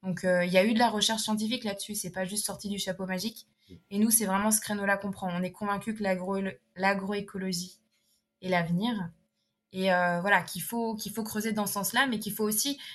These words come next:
Speaker 1: donner la possibilité, euh, aux éleveurs et éleveuses, euh, qui veulent se lancer, euh, sur ce créneau-là, ben, de pouvoir valoriser leur production. Et on
Speaker 2: Oui.
Speaker 1: espère, avec ce concept de micro-laiterie,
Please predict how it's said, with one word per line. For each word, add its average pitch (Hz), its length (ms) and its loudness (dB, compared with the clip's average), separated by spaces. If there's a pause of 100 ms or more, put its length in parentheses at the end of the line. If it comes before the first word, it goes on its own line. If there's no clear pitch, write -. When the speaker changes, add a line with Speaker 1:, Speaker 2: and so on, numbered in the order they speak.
(120)
Speaker 1:
donner 247 280 2
la 240 140 2
possibilité, 214 720 -2
euh, 190 180 2
aux 196 100 -4
éleveurs 196 380 -2
et 196 100 -4
éleveuses, 190 360 -4
euh, 175 180 -2 (360)
qui 202 220 -6
veulent 190 180 0
se 190 140 -2
lancer, 214 540 0
euh, 180 100 0
sur 185 200 -6
ce - 100 -6
créneau-là, 190 540 2
ben, 180 140 2
de 180 160 -2
pouvoir 202 400 -2
valoriser 185 440 -4
leur 185 180 -4
production. - 380 -16 (1600)
Et 196 100 0
on 190 80 2
Speaker 2:
Oui. 190 80 4
Speaker 1:
espère, 240 360 2
avec 175 280 2
ce 185 220 -6
concept 190 360 -6
de 196 60 -4
micro-laiterie, 190 760 -6